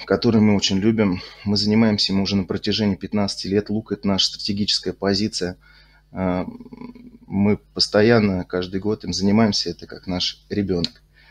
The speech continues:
Также мы выращиваем арбузы, помидоры. Вот вы видите, арбузы — это летний вариант, когда уже уборка арбузов идёт, сложенные в бурт для погрузки.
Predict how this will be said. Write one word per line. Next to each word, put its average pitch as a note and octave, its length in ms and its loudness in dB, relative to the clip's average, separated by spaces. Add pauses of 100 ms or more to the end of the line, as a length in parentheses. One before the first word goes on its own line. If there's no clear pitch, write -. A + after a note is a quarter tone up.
(180)
Также A#2+ 300 2
мы G2 100 2
выращиваем G2+ 540 4 (520)
арбузы, G2 560 2
помидоры. F#2+ 760 2 (160)
Вот F2 160 -10
вы F#2 140 -2
видите, F#2+ 280 0
арбузы — F#2 680 0
это F2 500 -4 (640)
летний F#2 340 0
вариант, G2+ 380 2
когда F2+ 320 -2
уже F2 180 -2
уборка F#2 400 0
арбузов F2+ 420 -4
идёт, G#2 320 2 (400)
сложенные F#2 640 0
в E2+ 80 -10
бурт G#2 460 -2
для F2+ 260 -2
погрузки. F#2 640 -2